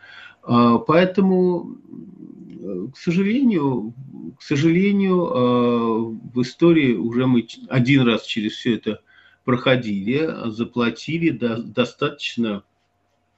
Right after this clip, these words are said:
большую кровь за то, чтобы, а, этот конфликт, эта война закончилась, да, я имею в виду Вторую мировую войну.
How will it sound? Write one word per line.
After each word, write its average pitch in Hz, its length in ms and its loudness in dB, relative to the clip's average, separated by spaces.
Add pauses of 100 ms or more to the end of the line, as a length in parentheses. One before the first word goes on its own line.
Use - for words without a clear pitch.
(240)
большую 123 640 0
кровь 117 420 2 (180)
за 113 220 -6
то, 113 220 -6
чтобы, 107 560 -4 (880)
а, 107 1120 -2
этот 123 320 -2
конфликт, 120 840 2
эта 110 280 -8
война 110 420 0
закончилась, 110 800 -4
да, 156 160 0
я 190 180 0
имею 151 220 0
в - 20 -2
виду 139 160 0
Вторую 135 380 0
мировую 120 400 4
войну. 117 480 0